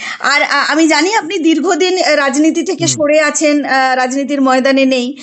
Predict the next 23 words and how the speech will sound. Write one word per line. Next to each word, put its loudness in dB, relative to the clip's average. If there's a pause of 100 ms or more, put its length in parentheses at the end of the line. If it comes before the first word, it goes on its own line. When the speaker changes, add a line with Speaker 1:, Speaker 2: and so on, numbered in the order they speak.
(200)
Speaker 1:
কিন্তু 0
তাও 0
যেহেতু 0
আপনি 0
একটা 0
সময় 2
দাপটের 0
সহকারে 2
Speaker 2:
হুম। 2
Speaker 1:
রাজনীতিটাও 0
করেছেন, 0 (320)
দক্ষতা 0
Speaker 2:
হুম। 0
Speaker 1:
সহকারে 2
আপনি 0
বিভিন্ন 2 (260)
দায়িত্ব 0
পালন 2
করেছেন 2
এবং 0
আইনজীবী 0
হিসাবেও 2
আপনি 0